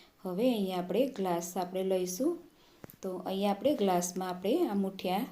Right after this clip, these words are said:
હું બનાવવાની જ છું. તો આ રીતે તમે પણ બનાવજો, બહુ જ સરસ બનશે અને પંદર મિનિટમાં પણ બનીને તૈયાર થશે. તો અહીંયા ગ્લાસમાં આપણે તેલ આપણે લગાવી લીધું છે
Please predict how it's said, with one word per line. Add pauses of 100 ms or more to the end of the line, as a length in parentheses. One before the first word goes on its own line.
હું
બનાવવાની
જ
છું.
તો
આ
રીતે
તમે
પણ
બનાવજો,
બહુ
જ
સરસ
બનશે
અને
પંદર
મિનિટમાં
પણ
બનીને
તૈયાર
થશે. (800)
તો
અહીંયા
ગ્લાસમાં
આપણે
તેલ
આપણે
લગાવી
લીધું
છે